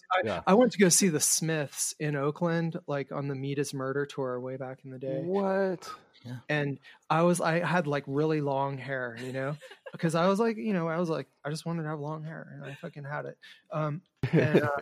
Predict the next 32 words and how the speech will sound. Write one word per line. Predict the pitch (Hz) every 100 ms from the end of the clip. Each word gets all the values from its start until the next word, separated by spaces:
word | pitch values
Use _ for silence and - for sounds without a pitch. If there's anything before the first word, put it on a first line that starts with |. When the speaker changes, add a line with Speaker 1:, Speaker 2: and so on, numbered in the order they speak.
| -
Speaker 2:
<laughs> | 180 180
Speaker 1:
I |
was | 180 156
walking | 175 180 170 180
on, | 175 175
I |
was | 180 170
walking | 185 185 185
on | 175
the | 165
floor | - 175 170 170
during | 160 156 156
the | 151
show | - 160 165
and, | 160
like, | 156 156
people | 190 185 180
up | 165 170
in | 170
the |
stands | 131 - 170 165 170 151
were, | 143
like, | 139 135 -
screaming | - - - 180 208 180 143
at | 135 143
me. | 143
It | 139
was, | 135
like, | 147 -
this | 135
fucking, | - 170 165 165 147
like, | 139 131